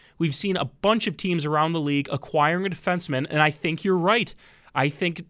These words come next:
Ristolainen is really not a commodity that people want. And Ristolainen has enough value to the Sabres where if you can't get a decent return for him, it makes no sense to trade him. I honestly think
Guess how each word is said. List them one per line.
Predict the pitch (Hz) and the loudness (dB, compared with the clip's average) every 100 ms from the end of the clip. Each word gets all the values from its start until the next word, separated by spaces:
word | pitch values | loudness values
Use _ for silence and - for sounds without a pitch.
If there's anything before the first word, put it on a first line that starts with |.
| _ _ _ _ _ 165 | _ _ _ _ _ -2
Ristolainen | 143 180 - 185 165 185 196 | 2 2 2 2 2 2 0
is | 175 139 | -2 0
really | 135 180 208 | 2 2 2
not | 190 147 165 | 2 2 2
a | 175 | 0
commodity | 202 135 143 156 175 | -2 2 2 0 0
that | 170 - | -2 -2
people | - 143 170 | -8 -6 -4
want. | 131 180 190 - _ _ _ _ _ _ _ _ _ | -2 -2 -2 -8 _ _ _ _ _ _ _ _ _
And | 180 175 - _ _ _ _ _ _ _ - | 2 2 0 _ _ _ _ _ _ _ 0
Ristolainen | 180 247 247 220 214 226 202 | 2 4 4 4 4 2 -2
has | - 190 233 | 2 2 2
enough | 240 196 139 | 2 0 2
value | 151 135 127 127 | 2 4 2 -2
to | 123 208 | -4 -4
the | 202 190 | -2 0
Sabres | 220 214 143 123 120 - - _ - | 2 2 2 0 -2 -8 -10 _ 0
where | 170 170 | 4 4
if | - 156 | 2 0
you | 185 | -2
can't | - - 208 226 170 | -2 -4 -2 -2 -2
get | 190 196 - - _ _ - | 2 0 -2 -20 _ _ -2
a | |
decent | 143 123 208 233 220 - | -2 0 0 0 -2 -2
return | 160 - 180 156 | -4 -2 0 0
for | 131 123 | 0 -2
him, | 139 120 120 _ - | -2 -4 -8 _ -4
it | 190 165 | -2 2
makes | 180 202 - | 2 2 0
no | 190 180 | -2 0
sense | - 180 - | 0 -2 -2
to | 156 | -8
trade | - 202 220 | -2 0 2
him. | 160 | 0
I | 156 156 - | 0 0 2
honestly | 147 175 180 185 | 2 2 0 -4
think | 175 175 151 | -4 -6 -6